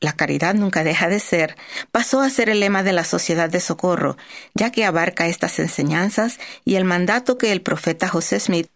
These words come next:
les había dado a las hermanas de la Sociedad de Socorro de socorrer al pobre y salvar almas. Estos principios fundamentales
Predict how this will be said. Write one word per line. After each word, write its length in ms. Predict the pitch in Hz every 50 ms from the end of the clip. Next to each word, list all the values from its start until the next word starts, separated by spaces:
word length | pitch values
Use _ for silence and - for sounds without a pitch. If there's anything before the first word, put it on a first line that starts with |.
| _
les 200 | - 175 - -
había 260 | 170 165 175 180 180
dado 260 | 175 175 170 175 180 185
a 40 |
las 220 | 180 175 170 - -
hermanas 460 | 151 170 170 175 170 180 185 190 -
de 80 | - 165
la 120 | 156 156
Sociedad 460 | - - 151 - - 156 151 160 160
de 100 | 160 175
Socorro 560 | 175 - 214 202 - 196 175 165 160 180 190 185 - - - - - - - - -
de 340 | 156 170 185 175 175 185 185 - -
socorrer 500 | - - - 180 - - 151 - 139 135
al 140 | 151 160 165
pobre 500 | - 160 151 147 151 165 175 185 233 - _ _ _ _ _ _ _
y 160 | - 208 214
salvar 400 | - - - 151 147 151 165 -
almas. 460 | - - - - - - - - - - _ _ _ _ - - - - - - _
Estos 300 | 233 277 - - 330 -
principios 560 | - 208 208 190 - 202 190 - 185 185 -
fundamentales 880 | - 175 170 165 156 143 143 135 139 135 - 147 147 151 165 196 - -